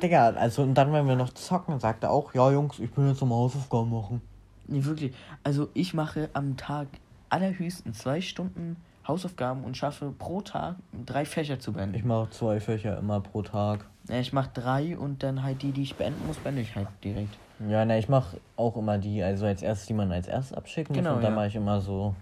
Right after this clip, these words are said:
Speaker 1: halt, so wie ich grad Lust drauf hab.
Speaker 2: Ja, genau. Also ich weiß nicht, was der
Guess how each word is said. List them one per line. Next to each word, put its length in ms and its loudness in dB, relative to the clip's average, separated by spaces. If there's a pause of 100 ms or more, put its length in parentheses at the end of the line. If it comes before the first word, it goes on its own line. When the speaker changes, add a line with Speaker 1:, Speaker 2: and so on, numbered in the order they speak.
Speaker 1:
halt, 280 0 (260)
so 120 0
wie 40 0
ich 100 -4
grad 180 -2
Lust 200 -2
drauf 140 -2
hab. 160 -2 (180)
Speaker 2:
Ja, 300 -2
genau. 360 -4 (600)
Also 220 -4
ich 180 -6
weiß 240 -4
nicht, 140 -2 (100)
was 200 -6
der 300 -2